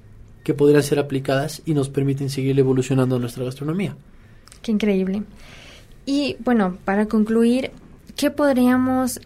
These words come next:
Speaker 2: eh, finalizar o qué, qué conclusión podríamos dar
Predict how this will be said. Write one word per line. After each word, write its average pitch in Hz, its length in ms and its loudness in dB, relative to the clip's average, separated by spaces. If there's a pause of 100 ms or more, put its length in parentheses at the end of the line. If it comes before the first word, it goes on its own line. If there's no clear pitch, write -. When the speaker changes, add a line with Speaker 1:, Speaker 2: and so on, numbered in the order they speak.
(100)
Speaker 2:
eh, 202 360 -4
finalizar 214 800 0
o 208 100 0
qué, 208 540 2
qué 220 180 -8
conclusión 214 600 -2
podríamos 196 580 -2
dar 196 380 -2